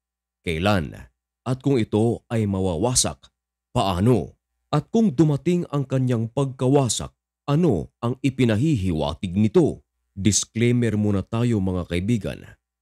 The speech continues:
Ang ating pagbabatayan sa videong ito ay ang banal na aklat ng mga Kristiyano na tinatawag na Biblia. Kung ikaw ay hindi Kristiyano o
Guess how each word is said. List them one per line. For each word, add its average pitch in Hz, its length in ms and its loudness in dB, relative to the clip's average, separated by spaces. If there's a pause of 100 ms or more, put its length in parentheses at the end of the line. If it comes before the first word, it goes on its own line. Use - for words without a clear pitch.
Ang 143 80 -4
ating 156 480 -4
pagbabatayan 95 1120 -4 (160)
sa 110 240 -2
videong 92 720 0
ito 80 480 -4 (240)
ay 110 160 -6
ang 101 320 -4
banal 104 400 -2
na 90 240 -6
aklat 110 400 -2
ng 117 160 -2
mga 117 320 -4
Kristiyano 113 880 -2
na 131 160 -2
tinatawag 131 880 -2 (240)
na 98 160 2
Biblia. 85 880 0 (200)
Kung 175 160 4
ikaw 120 480 0
ay 107 160 0
hindi 110 320 2
Kristiyano 104 1040 -4
o 127 60 6